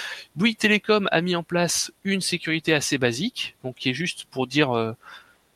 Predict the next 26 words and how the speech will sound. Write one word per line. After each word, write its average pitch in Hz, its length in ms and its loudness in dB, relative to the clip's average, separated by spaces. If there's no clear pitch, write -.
Il - 20 -2
n'y 147 60 6
a 151 40 4
que - 140 -2
nous 208 200 0
qui 196 100 -2
avons 180 160 0
le 175 60 -4
droit 170 140 0
d'envoyer 156 360 -2
des 160 100 4
mails 170 240 4
arobase 151 540 2
B 131 220 0
box 151 280 -2
point 151 180 -4
F - 120 -12
R, 131 140 -8
s'il - 160 -10
vous 131 100 -4
plaît. » 107 200 -12
Il - 40 2
n'y - 20 4
a 120 40 0
pas 160 120 2
plus. - 400 -4